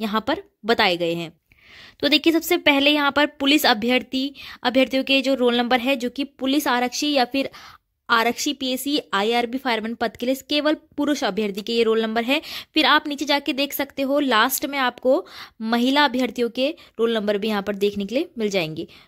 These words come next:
तो महिला जो अभ्यर्थी हैं, वो यहाँ से अपने रोल नंबर चेक कर सकते हैं। फायरमैन अग्निशामक पद के लिए महिला अभ्यर्थी,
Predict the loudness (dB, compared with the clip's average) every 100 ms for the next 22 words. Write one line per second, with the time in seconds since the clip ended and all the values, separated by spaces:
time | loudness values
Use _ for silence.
0 | _ 0 2 2 2 2 2 0 2 -2
1 | -2 -4 -2 -2 -2 -2 -2 -4 -2 -2
2 | -2 0 0 -2 -2 -4 -4 -8 -8 -6
3 | -4 -4 -4 -2 0 0 -2 -4 -2 -4
4 | -2 -4 -4 -4 -4 -4 -4 -2 -2 0
5 | 0 -2 -2 0 -2 -4 -6